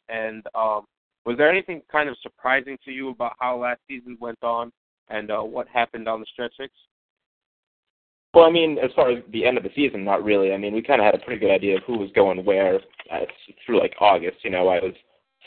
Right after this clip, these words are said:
Speaker 2: fighting it out for, uh, for that last position. But as far as the, uh, divisions, they were, uh, pretty much wrapped up pretty early, unlike last year. Um, you know, Seattle was making a little bit of a run at the end of the season to catch up with, uh, L A, if I remember correctly. But, you know,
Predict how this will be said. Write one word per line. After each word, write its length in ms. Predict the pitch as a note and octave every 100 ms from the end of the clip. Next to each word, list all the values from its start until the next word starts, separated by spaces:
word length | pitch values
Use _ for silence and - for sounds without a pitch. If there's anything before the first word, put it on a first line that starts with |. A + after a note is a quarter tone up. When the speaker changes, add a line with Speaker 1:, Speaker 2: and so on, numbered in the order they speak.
| -
Speaker 2:
fighting 220 | C3+ G2+
it 80 | G#2+
out 140 | G#2 G2
for, 80 | G#2+
uh, 600 | G2+ G2+ - G2 G2 F#2 -
for 60 |
that 160 | G#2 F#2+
last 200 | G2 G2
position. 400 | - G#2 G2 A#2
But 120 | G2+ G2
as 60 | -
far 180 | C3+ G#2+
as 80 | F#2+
the, 180 | F#2 F2
uh, 180 | E2+ D#2+ _
divisions, 580 | G#2+ G2 F#2+ F#2 E2+ F#2 _ _
they 80 | A2
were, 120 | F#2+
uh, 180 | E2 E2 - _ _ _
pretty 120 | A2+
much 200 | F#2+ -
wrapped 320 | G2+ F#2 -
up 240 | G2+ F#2+ - _
pretty 200 | - G2
early, 360 | F#2 F#2+ F#2+ F#2 -
unlike 340 | G2 F#2+ F2
last 320 | G2 F#2 -
year. 220 | G2 F#2 - _ _ -
Um, 500 | G2 G2 F#2+ F#2+ G2 _ _ _ _ _ -
you 100 | G#2
know, 160 | G2 - _
Seattle 240 | C#3 A#2
was 100 | G#2+
making 280 | A2+ G#2 G#2 - _
a 60 | -
little 280 | C#3 F#3 -
bit 120 | A#2
of 80 | G2+
a 60 |
run 180 | G2 G2+
at 120 | G2
the 80 | F#2+
end 100 | G2
of 60 | F2+
the 80 | -
season 220 | E2+ F#2+
to 100 | F#2+
catch 240 | - G#2 -
up 160 | G2 -
with, 80 |
uh, 200 | F2+ F2 E2
L 160 | G2
A, 140 | F#2+ E2+
if 120 | -
I 40 |
remember 260 | F#2+ G2 F#2
correctly. 420 | - G2+ F#2+ F#2+
But, 240 | F#2+ G2 F2+
you 80 |
know, 180 | G2+ G2